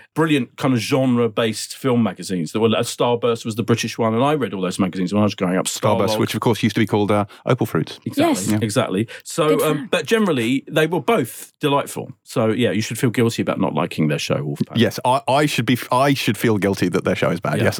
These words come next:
Speaker 2: a hundred percent.
Speaker 1: Yeah,
Speaker 2: Uh,
Speaker 1: and then Helen, but Helena Bonham Carter the next day in Nolly, and as we
Speaker 2: Oh.
Speaker 1: speak, it's Nolly Day today.
Speaker 2: It is Nolly
Speaker 1: Thursday,
Speaker 2: Day.
Speaker 1: the,
Speaker 2: Hmm.
Speaker 1: uh, second of February. She was one of the greatest people I've ever met.
Speaker 3: You were nervous about getting the name wrong, weren't you?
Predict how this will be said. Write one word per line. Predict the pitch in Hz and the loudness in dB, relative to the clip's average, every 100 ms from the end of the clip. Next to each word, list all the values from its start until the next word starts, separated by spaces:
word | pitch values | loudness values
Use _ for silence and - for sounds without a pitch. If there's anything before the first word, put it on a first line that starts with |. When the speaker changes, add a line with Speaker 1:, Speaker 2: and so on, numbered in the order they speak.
| - | -2
Speaker 2:
a | |
hundred | - 113 | -2 -2
percent. | 92 - - | -2 -4 0
Speaker 1:
Yeah, | 123 98 - - 104 | 0 0 -2 -6 0
Speaker 2:
Uh, | 98 | 2
Speaker 1:
and | 95 | 2
then | 170 | 2
Helen, | 151 226 214 | 2 2 0
but | - | -2
Helena | 170 190 135 | 0 0 2
Bonham | 131 110 | 0 0
Carter | - 147 120 104 | 0 0 0 0
the | |
next | 120 - - | 0 0 -2
day | 95 | -2
in | 104 123 | 0 2
Nolly, | 160 107 80 | 2 0 -4
and | 110 | -2
as | 151 - | 0 2
we | |
Speaker 2:
Oh. | |
Speaker 1:
speak, | 143 156 127 | 2 0 0
it's | 123 | -2
Nolly | 135 139 131 | 0 2 2
Day | 120 107 | 2 -2
today. | - 120 107 | -2 -2 -2
Speaker 2:
It | 90 | 0
is | 113 147 180 | 0 2 2
Nolly | 117 98 | 2 2
Speaker 1:
Thursday, | 87 95 | 0 -2
Speaker 2:
Day. | 95 | 0
Speaker 1:
the, | 120 117 | 2 2
Speaker 2:
Hmm. | 101 | 0
Speaker 1:
uh, | |
second | - 101 - | -4 -4 -2
of | 95 | 0
February. | 92 - 90 101 113 - - _ | 0 0 2 2 0 -6 -20 _
She | - 147 | -2 2
was | 131 104 | 2 2
one | 98 | -2
of | |
the | 92 | -2
greatest | 104 90 160 - | -2 -2 -4 -4
people | - 76 | -2 -4
I've | 143 | -6
ever | - | -10
met. | - - | -12 -2
Speaker 3:
You | 254 277 | 0 2
were | 262 | 2
nervous | 262 226 - | 2 0 -2
about | 220 214 | 0 0
getting | 214 190 208 | 0 0 0
the | 196 190 | 2 2
name | 202 208 190 | 4 4 2
wrong, | 175 | 2
weren't | 180 160 | 0 2
you? | 165 | 0